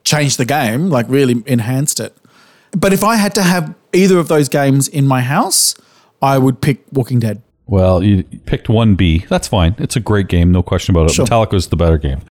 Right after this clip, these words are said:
Speaker 1: But the funny thing is, I, I kind of agree with you. And I've always said that Metallica is Stern's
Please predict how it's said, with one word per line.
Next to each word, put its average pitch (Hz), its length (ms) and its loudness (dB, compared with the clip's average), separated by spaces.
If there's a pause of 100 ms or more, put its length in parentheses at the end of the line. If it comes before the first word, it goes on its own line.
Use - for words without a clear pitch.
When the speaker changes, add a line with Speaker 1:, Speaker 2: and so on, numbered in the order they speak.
(200)
Speaker 1:
But 214 120 2
the 233 80 2
funny 240 200 2
thing 220 160 4
is, 190 100 2
I, 190 160 0
I 185 120 0
kind 185 300 0
of 214 60 2
agree 180 260 2
with 185 120 4
you. 143 120 4
And 147 120 2
I've 208 220 0
always 202 360 2
said 123 520 0 (440)
that 139 480 -2 (220)
Metallica 151 680 0
is 135 240 0
Stern's 135 600 2